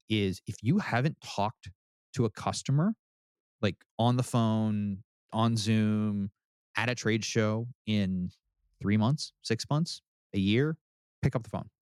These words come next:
find a customer, get in front of them. And don't just ask them things that are important to you. Ask them, ask them about themselves. Ask them, what are they,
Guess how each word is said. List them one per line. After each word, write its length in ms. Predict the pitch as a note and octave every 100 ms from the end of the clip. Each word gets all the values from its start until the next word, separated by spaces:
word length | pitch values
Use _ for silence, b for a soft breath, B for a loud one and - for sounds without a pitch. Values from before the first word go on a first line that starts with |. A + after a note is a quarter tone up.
| _ _ -
find 200 | A2+ G#2+
a 20 |
customer, 340 | F#2+ - - - _ _ -
get 120 | B2+
in 60 | A2
front 180 | G#2+
of 60 | F2
them. 160 | A#1+ - _ _ _ _ _
And 400 | B2 A#2+ A2 A2
don't 220 | G#2+ D3+ E3
just 160 | D#3+
ask 240 | A#2+ B2+ -
them 120 | B2+
things 300 | - A2+ A#2+
that 100 | A2
are 40 |
important 320 | G#2 F#2+ B2 G2
to 60 |
you. 80 | A2
Ask 240 | B2 B2
them, 280 | C3+ A#2+ A2+ - _ _ _ _ _ _ _ _ _ -
ask 240 | G#2 G#2+
them 100 | C#3
about 160 | A#2+ A#2+
themselves. 500 | G#2 G2+ D#2+ - - -
Ask 200 | G#2+ -
them, 240 | B2+ B2 G#2+
what 200 | A#2+ B2
are 80 |
they, 220 | A#2 A2+